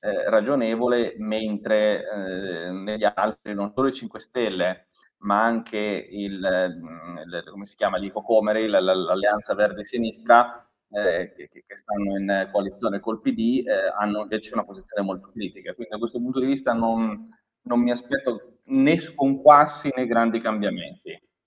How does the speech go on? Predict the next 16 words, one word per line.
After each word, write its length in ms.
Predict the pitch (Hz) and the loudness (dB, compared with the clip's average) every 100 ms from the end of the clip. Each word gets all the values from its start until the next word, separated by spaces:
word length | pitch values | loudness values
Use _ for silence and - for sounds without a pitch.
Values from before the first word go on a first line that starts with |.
| _ _ _ _ _ | _ _ _ _ _
La 160 | 113 107 | 2 4
vera 220 | 143 139 | 6 6
domanda 840 | 131 139 143 180 185 185 180 - - _ _ | 6 4 4 4 6 6 4 -4 -20 _ _
sarà, 800 | _ - 127 120 101 78 - _ _ | _ 4 8 8 6 2 -4 _ _
eh, 580 | 139 117 117 107 - - _ - | -2 2 2 0 -4 -16 _ -12
fino 240 | 160 151 | -2 2
a 80 | 143 | 2
che 180 | 151 147 | -2 -6
punto 460 | 170 190 190 151 | -2 0 0 -2
potrà 840 | - 110 120 113 104 101 - 76 - | -2 -2 4 4 4 -2 -10 -16 -14
proseguire 680 | 120 120 123 120 135 117 104 | -12 -8 -6 -2 0 2 0
questa 260 | 104 - | -4 -8
politica 520 | 113 123 131 120 104 107 | -8 -6 -8 -8 -8 -6
di 160 | 120 | -2
riduzione 500 | 110 101 110 143 135 | -2 -4 -6 -2 -2
generalizzata 1300 | 110 110 104 104 101 113 104 101 104 104 - - | -2 -4 -4 -4 0 2 2 2 2 0 -2 -18